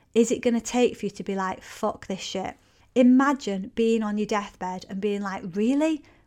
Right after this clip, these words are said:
Really did I hold back? Really did I doubt myself? Really didn't I go big?" Like, which version of you is operating? Is it little me or is it bigger me? Is it little me that's scared and intimidated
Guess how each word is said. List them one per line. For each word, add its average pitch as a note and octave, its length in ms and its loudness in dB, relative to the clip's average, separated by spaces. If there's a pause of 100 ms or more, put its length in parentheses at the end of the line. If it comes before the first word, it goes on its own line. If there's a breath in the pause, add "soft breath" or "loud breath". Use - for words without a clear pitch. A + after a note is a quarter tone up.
Really D4 500 2
did C4+ 160 2
I A3+ 40 0
hold G3+ 340 -4
back? G#3 240 -2
Really C4+ 440 -2
did C4 180 -2
I G3+ 40 -2
doubt G#3 320 -4
myself? B3+ 380 -2
Really C#4+ 360 0
didn't A#3 320 0
I G#3 80 -4
go G#3 280 0
big?" G#3+ 500 -2 (480 loud breath)
Like, A#3+ 180 0
which A#3 380 -4
version B3+ 460 2
of G3+ 100 -4
you G3+ 140 0
is G3 180 -2
operating? G3 640 -6
Is B3 180 -2
it C#4 100 -2
little A3+ 400 0
me B3 360 2 (420 loud breath)
or A3+ 140 2
is A#3 160 4
it - 300 0
bigger A3+ 300 4
me? G3 320 -4
Is B3+ 160 0
it C4 100 -2
little C4 280 0
me C#4 220 4
that's - 160 -2
scared A3 420 -2
and G#3 120 -4
intimidated A3+ 920 0